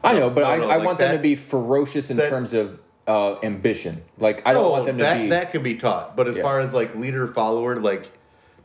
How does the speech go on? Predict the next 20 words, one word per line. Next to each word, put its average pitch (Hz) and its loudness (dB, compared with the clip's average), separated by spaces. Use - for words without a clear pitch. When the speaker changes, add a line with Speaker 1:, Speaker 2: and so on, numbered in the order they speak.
Speaker 2:
it's 117 -6
in 127 -2
your 117 2
D 107 -2
N 101 -2
A. 85 -4
Either 113 2
you're 101 2
an 92 0
alpha 107 0
or 104 -2
you're 98 0
a 87 -2
beta. 78 -4
Neither 127 2
one 123 2
is 104 -2
good 110 2
or 104 2
bad. 78 -4